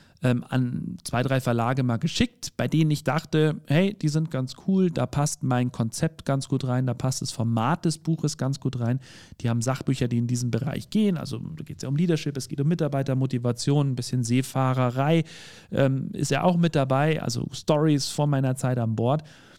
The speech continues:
Und dann habe ich eben die Verlage angeschrieben und Normal ist die Regel so, wenn du nach drei Monaten nichts hörst,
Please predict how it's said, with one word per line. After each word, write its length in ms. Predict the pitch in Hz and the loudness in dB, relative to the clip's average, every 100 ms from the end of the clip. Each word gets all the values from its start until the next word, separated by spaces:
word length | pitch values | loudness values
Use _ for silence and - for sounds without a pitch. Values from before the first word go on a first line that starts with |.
| _ _ - | _ _ -2
Und 560 | 160 156 156 151 - - _ _ _ _ _ _ _ - | 2 4 4 0 -6 -18 _ _ _ _ _ _ _ -2
dann 220 | 139 151 | 0 2
habe 120 | 175 | 0
ich 140 | 180 - | -2 -2
eben 300 | 160 170 147 | 0 0 0
die 120 | 147 | -2
Verlage 400 | 143 123 123 117 | 0 0 0 -2
angeschrieben 520 | 127 156 - 160 165 | -2 -2 0 0 0
und 300 | 139 135 - - _ - | 0 -2 -6 -20 _ -6
Normal 320 | 123 110 104 | -2 0 2
ist 160 | 143 - | 0 0
die 80 | 127 | 0
Regel 220 | 127 131 | 0 0
so, 140 | 131 | 0
wenn 140 | 123 117 | 0 0
du 60 | |
nach 160 | 117 113 | 0 -2
drei 280 | - 113 123 | -2 0 2
Monaten 420 | 139 135 131 120 | 2 0 0 0
nichts 300 | 123 117 - | -2 -2 -2
hörst, 380 | 117 143 151 | 2 2 0